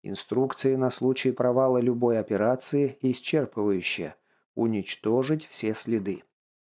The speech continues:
А тут не то чтоб следы, а целая вертушка с тремя трупами и одним Айваном валяется.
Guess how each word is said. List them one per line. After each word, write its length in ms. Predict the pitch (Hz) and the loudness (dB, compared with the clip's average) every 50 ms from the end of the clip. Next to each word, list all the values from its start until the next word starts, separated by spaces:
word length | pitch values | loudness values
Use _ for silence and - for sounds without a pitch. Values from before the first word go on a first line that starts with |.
| _ _ _ _ _ _ _ _ _ | _ _ _ _ _ _ _ _ _
А 100 | - 131 | -6 -4
тут 240 | 127 - 202 202 - | -2 0 -2 0 0
не 100 | 196 208 | 0 0
то 220 | 196 - 143 147 | 0 0 0 0
чтоб 260 | 160 - - 190 170 - | 0 0 -2 -4 -4 -4
следы, 460 | - - 190 190 160 131 127 110 87 | -4 -2 -2 0 0 0 0 0 0
а 80 | 95 | -2
целая 420 | 104 - - 127 139 151 156 156 151 | -4 -2 0 0 2 2 2 2 2
вертушка 640 | 143 151 143 131 - - 139 175 170 - - 185 160 | 2 0 0 0 -2 -2 0 0 -2 -2 -2 -2 -2
с 80 | - | -2
тремя 320 | - 160 165 165 160 151 143 | -2 0 0 2 2 2 0
трупами 600 | - - 160 139 131 - 104 101 98 95 92 - _ - | 0 0 0 0 0 0 -2 -2 -2 -4 -6 -8 _ -2
и 80 | 123 | 2
одним 400 | 120 120 120 120 131 127 117 101 - | 2 2 2 2 0 0 -2 0 0
Айваном 480 | 123 117 101 92 101 104 98 107 104 | 0 0 0 0 -2 -4 -6 -6 -4
валяется. 640 | 104 120 123 123 117 87 82 78 - - - - - | -2 0 0 2 0 -2 -4 -6 -10 -12 -12 -12 -14